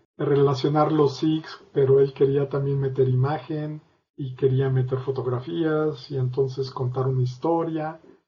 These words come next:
pero como que sus alumnos todavía no le, no le entendían qué hacer. Para nosotros fue así como que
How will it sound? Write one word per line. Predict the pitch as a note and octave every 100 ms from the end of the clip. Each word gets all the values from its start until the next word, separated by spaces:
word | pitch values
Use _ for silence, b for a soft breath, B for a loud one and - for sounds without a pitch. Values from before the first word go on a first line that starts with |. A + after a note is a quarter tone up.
| _
pero | C3+ C3 C3 -
como | - C3+ C3+
que | C3+ D3 C#3 C#3 C#3 C3+
sus | C3 C3+
alumnos | C#3+ C#3+ D#3+ F3 E3+ -
todavía | E3 D#3 D#3 D#3
no | D#3 D#3
le, | D#3 D#3+ C#3+ C3+ B2+ C3+ B2+ - _ _
no | C#3+ D#3+
le | F3
entendían | E3+ D#3 C#3+ D3 D3+
qué | -
hacer. | C#3+ - E3 F3+ - _ _ -
Para | D3
nosotros | D3+ D3+ C3 F3+ G3 -
fue | E3+ E3 E3
así | D#3 C3 F3
como | F3 E3+ -
que | C3+ B2+ B2 B2+